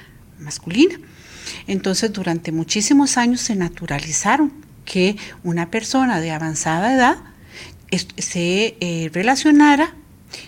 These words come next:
estableciera relaciones afectivas y llegara a, a incluso un matrimonio con, eh, una persona, mujer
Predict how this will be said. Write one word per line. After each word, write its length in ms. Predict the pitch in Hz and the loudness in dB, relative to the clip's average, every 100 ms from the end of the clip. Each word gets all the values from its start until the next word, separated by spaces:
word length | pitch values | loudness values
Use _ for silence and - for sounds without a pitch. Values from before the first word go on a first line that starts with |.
| - | -16
estableciera 580 | 165 - 165 165 175 185 | -14 -10 -8 -8 -6 -4
relaciones 540 | 220 233 247 247 240 | -2 -2 0 0 0
afectivas 600 | 247 262 - 294 302 311 - - - - | -4 -6 2 4 4 2 -8 -18 -12 -6
y 80 | 202 | -4
llegara 480 | 185 190 196 180 - | -2 0 -2 -4 -4
a, 180 | 160 160 | -4 -2
a 400 | 165 165 - 156 | -2 -6 -6 -4
incluso 500 | 156 151 214 208 - | -4 -4 -6 -6 -8
un 140 | 165 160 | -6 -4
matrimonio 720 | 185 208 214 196 220 247 - - | -6 -4 -2 -2 -2 -4 -8 -6
con, 320 | - 254 320 - - - - - - | 2 4 4 2 -18 -20 -20 -20 -6
eh, 520 | 170 165 160 156 160 - | -4 -2 -2 -4 -6 -2
una 260 | 175 180 | 0 0
persona, 500 | 190 180 185 185 220 - - - - - - - | 0 -2 0 0 -2 -6 -20 -20 -20 -20 -20 -10
mujer 760 | 175 180 185 175 160 226 269 | -2 -2 0 0 2 0 0